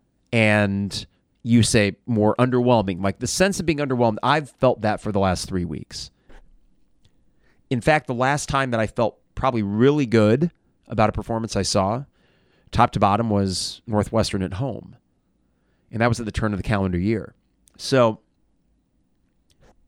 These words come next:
what you don't really get the advantage of is just quality wins. So, like, Nebraska, in a way, is a quality win.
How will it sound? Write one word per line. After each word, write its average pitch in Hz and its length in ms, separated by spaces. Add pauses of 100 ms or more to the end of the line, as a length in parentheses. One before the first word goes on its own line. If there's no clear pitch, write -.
(600)
what 156 180
you 175 100
don't 254 220
really 156 160
get 139 120
the 123 120
advantage 110 380
of 85 320 (580)
is 131 160
just - 220
quality 113 440
wins. 90 320
So, 139 100
like, 139 140
Nebraska, 233 640
in 160 120
a 131 60
way, 117 440
is 110 160
a - 40
quality 110 520
win. 98 380